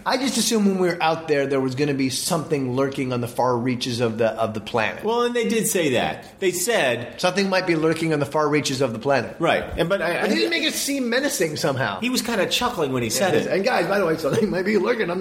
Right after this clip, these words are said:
Speaker 1: the far reaches
Speaker 2: Right.
Speaker 1: of the planet.
Speaker 2: And I think I remember laughing and being like, "Ah, good stuff," you know.
Speaker 1: I, I, I remember being nervous,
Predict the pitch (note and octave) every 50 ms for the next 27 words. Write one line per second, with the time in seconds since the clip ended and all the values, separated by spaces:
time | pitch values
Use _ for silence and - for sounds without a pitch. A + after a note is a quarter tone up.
0 | F#3 E3 - - C3+ C#3+ C3+ D3 F#3+ G3+ F3 C3 F#3+ D#3 G3+ G3 E3+ D#3+ D#3+ D#3
1 | - E3 F#3 G#3+ A3+ F3 F3+ F#3+ F#3 G#3+ G#3 F#3+ F#3+ F#3 F3 D3 C#3 C3+ C#3 G3+
2 | C4+ C#4 B3+ - E3+ D3+ C#3 C3 C3+ C3+ C3+ C#3 D#3+ G3+ F#3+ F3+ F3 F3 D#3 C#3+
3 | C3+ C3+ B2 A2+ G#2+ A#2+ A#2+ - - B2+ F#2+ E2 - - - C#3 - - A3 G#3+
4 | G#3+ G#3+ G#3 G3+ G#3 A3+ B3 C4 C#4 C#4 B3+ C4 B3+ A#3+ G3+ G3+ G#3+ G3 F#3 F3
5 | E3 E3+ F3 D#3 C3+ - - - - - -